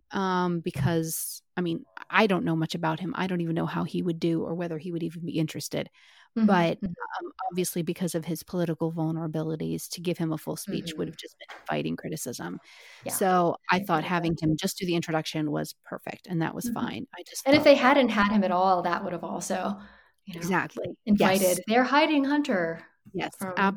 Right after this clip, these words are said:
Speaker 2: the
Speaker 1: absolutely.
Speaker 2: public."
Speaker 1: Yeah. Yeah, they
Speaker 2: Yeah.
Speaker 1: had to have him, but they had to only have him in a low-profile introduction, and I
Speaker 2: Mm-hmm.
Speaker 1: think that was perfect.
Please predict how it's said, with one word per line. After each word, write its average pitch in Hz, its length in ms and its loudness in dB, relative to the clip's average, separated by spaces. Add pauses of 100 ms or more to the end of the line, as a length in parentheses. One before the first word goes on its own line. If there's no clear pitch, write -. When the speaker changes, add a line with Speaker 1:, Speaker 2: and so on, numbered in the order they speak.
Speaker 2:
the 233 60 -2
Speaker 1:
absolutely. - 20 0
Speaker 2:
public." 180 540 0
Speaker 1:
Yeah. - 100 -4 (440)
Yeah, - 240 0
they 180 120 2
Speaker 2:
Yeah. - 0 -
Speaker 1:
had 214 260 2
to 226 160 2
have 190 200 6
him, 175 460 0
but 175 140 -4
they 170 100 0
had 165 280 0
to - 80 -6
only 170 320 -2
have 156 240 -4
him 156 160 0
in 156 80 0
a 156 60 -2
low-profile 151 920 -4 (160)
introduction, 151 640 -8
and 151 260 -8 (360)
I 165 80 -2
Speaker 2:
Mm-hmm. - 0 -
Speaker 1:
think 160 280 -6
that 175 120 -8
was 165 160 -6
perfect. - 480 -8